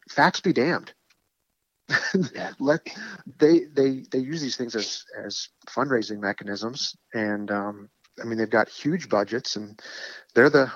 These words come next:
Speaker 1: organizations, frankly, that we go up against every single day when we're arguing for wildlife science.
Speaker 2: Yeah. Yeah. Well, you know, uh, just to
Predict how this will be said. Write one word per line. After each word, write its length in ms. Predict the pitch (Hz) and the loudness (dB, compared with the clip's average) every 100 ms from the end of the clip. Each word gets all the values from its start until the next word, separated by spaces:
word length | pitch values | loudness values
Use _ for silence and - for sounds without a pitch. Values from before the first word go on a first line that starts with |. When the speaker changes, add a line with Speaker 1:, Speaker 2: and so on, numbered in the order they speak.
| - | -4
Speaker 1:
organizations, 720 | 139 139 113 123 151 135 131 | -4 -4 -2 -2 -2 -10 -12
frankly, 400 | - 120 131 147 | -6 -6 -4 -4
that 220 | 113 - | -4 -6
we 120 | 123 139 | -8 0
go 180 | 123 | 2
up 120 | 147 - | 2 -2
against 460 | 110 107 107 - - | -4 -4 -4 -10 -6
every 180 | 120 127 | -2 -2
single 280 | - 123 113 | -2 -4 2
day 260 | 120 151 | 6 6
when 160 | 127 117 | 6 4
we're 140 | 135 120 | 2 4
arguing 540 | 123 127 120 127 139 _ _ - | 2 2 0 0 0 _ _ -8
for 140 | - | -2
wildlife 480 | 113 117 127 131 135 | 2 2 2 2 0
science. 640 | - 127 180 - - - - _ _ _ _ _ _ _ _ - | 0 0 0 -4 -8 -8 -10 _ _ _ _ _ _ _ _ -18
Speaker 2:
Yeah. 180 | - 226 - _ _ _ | 0 0 0 _ _ _
Yeah. 220 | 123 202 208 _ | 6 8 6 _
Well, 180 | 214 226 208 | 2 4 4
you 160 | 220 | 4
know, 200 | 214 202 - _ | 6 4 0 _
uh, 60 | 170 160 - | -10 -10 -6
just 200 | 208 | -6
to 120 | - | -4